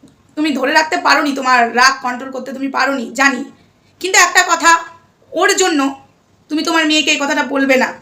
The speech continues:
যেটা তুমি বালিশ দিয়ে something এই কথাটা বলেছো, আমি উচ্চারণ করলাম না। ওই ডাইনির জন্য, হুম, রাক্ষসীর জন্য কখনো বলবে না। আর যেগুলো বলেছো পারফেক্ট, দরকার ছিল এটা, এটা দরকার ছিল।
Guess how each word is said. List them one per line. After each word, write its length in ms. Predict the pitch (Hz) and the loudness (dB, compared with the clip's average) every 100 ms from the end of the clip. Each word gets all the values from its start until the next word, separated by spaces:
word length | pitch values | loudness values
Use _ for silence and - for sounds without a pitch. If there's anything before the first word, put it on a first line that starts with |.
| - - 254 | -20 -18 -4
যেটা 140 | 277 | -4
তুমি 160 | 294 294 | 0 0
বালিশ 340 | 240 285 285 | 2 2 0
দিয়ে 220 | 269 285 269 | 0 0 0
something 300 | 277 285 269 | -2 -2 -4
এই 80 | 254 | -4
কথাটা 220 | 262 269 | -4 -4
বলেছো, 240 | 254 262 | -2 -2
আমি 120 | 269 277 | 0 -2
উচ্চারণ 340 | 269 269 277 | -2 0 0
করলাম 240 | 269 262 | 0 -2
না। 80 | 247 | -2
ওই 260 | 262 240 - - _ _ _ | -4 -6 -10 -20 _ _ _
ডাইনির 480 | 220 311 349 415 392 | 0 2 2 -2 -2
জন্য, 460 | 403 370 302 262 - _ | -2 0 -2 -4 -10 _
হুম, 140 | 311 277 | -6 -4
রাক্ষসীর 540 | 254 277 - 392 453 - | 0 -2 0 2 2 2
জন্য 380 | 370 349 285 277 _ | 0 2 -2 -4 _
কখনো 420 | - 269 - 320 | -6 -6 -2 -2
বলবে 320 | 247 233 220 - | 0 -2 -4 -8
না। 160 | - _ _ _ _ _ | -12 _ _ _ _ _
আর 220 | 254 320 | 0 0
যেগুলো 260 | 359 392 403 | 0 -2 -2
বলেছো 220 | 427 440 427 | -2 -2 2
পারফেক্ট, 400 | 330 320 349 254 | 2 4 0 0
দরকার 320 | 285 285 320 | -4 0 2
ছিল 180 | - 262 | 2 0
এটা, 260 | 214 - - _ | -4 -8 -16 _
এটা 240 | 269 277 370 | -4 2 2
দরকার 460 | 339 302 302 349 370 | 4 2 4 0 2
ছিল। 240 | - 320 | -2 0